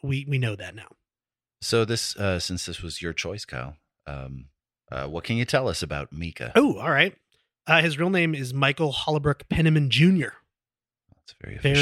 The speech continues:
Speaker 2: official.
Speaker 1: uh, very official sounding. Uh, he's actually originally from, uh, Beirut, Lebanon. Um, he was born in, uh,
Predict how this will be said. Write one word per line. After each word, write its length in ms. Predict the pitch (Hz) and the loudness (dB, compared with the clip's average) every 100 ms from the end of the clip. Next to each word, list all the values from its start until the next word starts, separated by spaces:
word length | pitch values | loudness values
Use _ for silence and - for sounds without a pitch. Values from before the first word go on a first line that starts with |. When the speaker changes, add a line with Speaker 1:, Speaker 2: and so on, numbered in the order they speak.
| 143 | 4
Speaker 2:
official. 100 | 135 127 | 2 0
Speaker 1:
uh, 40 | 113 | -2
very 220 | 131 143 | 0 -2
official 340 | - - 135 | 0 -2 -2
sounding. 460 | - 127 120 123 120 _ - | -4 -4 -4 -4 -6 _ 0
Uh, 500 | 147 139 139 135 131 - _ _ | 2 4 4 2 0 -4 _ _
he's 200 | 165 160 | 4 6
actually 320 | 165 - 175 | 4 6 6
originally 400 | 151 156 165 156 | 6 4 4 2
from, 260 | - 147 135 | 2 0 0
uh, 80 | |
Beirut, 440 | 127 135 135 143 139 | 2 4 4 4 0
Lebanon. 460 | 131 135 139 170 185 _ _ _ _ _ _ | -2 -2 -2 -4 -6 _ _ _ _ _ _
Um, 460 | 131 123 117 117 117 | -4 -2 -2 -4 -4
he 60 | 135 | -4
was 100 | 120 | -2
born 320 | 123 139 135 | 2 2 2
in, 180 | 127 123 | 0 -2
uh, 320 | 117 117 | -4 -6